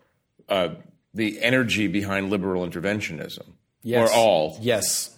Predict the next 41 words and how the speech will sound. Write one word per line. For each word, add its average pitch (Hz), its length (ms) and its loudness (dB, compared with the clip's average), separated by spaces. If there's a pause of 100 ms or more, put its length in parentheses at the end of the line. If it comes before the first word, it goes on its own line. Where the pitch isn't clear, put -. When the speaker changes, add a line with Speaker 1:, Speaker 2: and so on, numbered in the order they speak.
(120)
Speaker 2:
Yes. 113 300 -2
Speaker 1:
Which 160 180 2
one? 135 280 4
Talk, 185 260 2
go 180 160 2
into 170 160 0
the 127 100 0
liberal 110 340 2
interventionist 90 640 -4
part, 76 280 -2
because 98 240 -2
that's 131 260 0
why, 123 200 4
I 87 120 0
mean, 113 280 0
the, 123 140 2
this 107 340 -2
part 143 280 2
of 104 80 0
this 95 180 -2
book 98 280 -2
is 78 100 -8
about 80 360 -2 (280)
the 120 200 4
last 101 460 4
liberal 87 380 -2
interventionist. 82 520 -6
Speaker 2:
Yeah, 240 320 0
he 139 120 -2
was 175 160 -2
the 147 120 -2
last 139 360 0
soldier 110 560 -2 (220)
in 110 220 -4
the, 98 420 -4
in 104 140 -4
the 101 80 -4
liberal 101 600 -4 (300)
international 95 640 -8
war. - 400 -14 (720)
Um, 98 640 -2